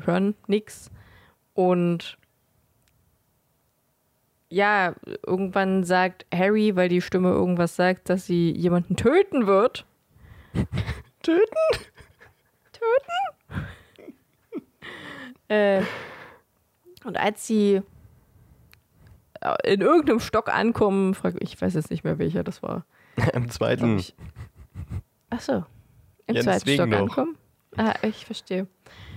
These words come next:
Speaker 1: Ähm, leuchtete an der Wand vor ihnen eine Schrift, die besagt,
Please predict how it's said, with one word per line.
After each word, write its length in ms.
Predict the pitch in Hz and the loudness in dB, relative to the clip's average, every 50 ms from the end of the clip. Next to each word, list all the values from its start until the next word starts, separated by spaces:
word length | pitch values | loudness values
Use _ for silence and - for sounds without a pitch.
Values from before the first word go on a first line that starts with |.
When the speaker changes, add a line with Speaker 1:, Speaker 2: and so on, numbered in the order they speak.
| - - - - | -14 -12 -10 -4
Speaker 1:
Ähm, 760 | - 185 190 196 196 196 196 196 190 190 190 190 190 185 185 - _ _ _ _ _ _ _ - | 0 2 4 6 6 6 6 4 4 2 0 -2 -2 -4 -6 -8 _ _ _ _ _ _ _ -2
leuchtete 800 | 175 202 247 269 - - 254 - - 226 214 208 202 196 202 208 - _ _ _ _ _ _ _ _ _ _ _ - - | 0 2 2 0 0 -4 -4 -2 2 2 4 4 4 2 2 0 -4 _ _ _ _ _ _ _ _ _ _ _ -10 -6
an 320 | - 180 180 180 175 175 165 | -4 -2 0 0 -2 0 0
der 180 | 175 170 156 | 2 2 2
Wand 220 | 165 185 208 202 - | 2 0 0 -2 -4
vor 320 | - - - 208 - - | -4 -2 -2 -2 -2 -2
ihnen 400 | - 180 185 180 180 180 175 - | -4 -4 -4 -2 -2 -2 -2 -2
eine 200 | - 170 165 170 | -2 -2 0 -2
Schrift, 720 | - - - - 202 - - - - - - - - - _ _ _ _ _ _ _ _ _ _ _ _ _ _ _ _ _ _ _ _ _ _ _ _ _ _ _ _ _ | -2 -2 -4 -6 -6 -6 -8 -10 -12 -16 -18 -20 -20 -20 _ _ _ _ _ _ _ _ _ _ _ _ _ _ _ _ _ _ _ _ _ _ _ _ _ _ _ _ _
die 400 | - 170 170 170 170 170 165 156 - _ _ _ _ - | -6 -6 -4 -2 -2 -2 -2 -4 -6 _ _ _ _ -8
besagt, 640 | 165 156 165 165 170 170 165 - - - - - - | -4 -2 0 0 2 0 -2 -4 -10 -20 -20 -20 -20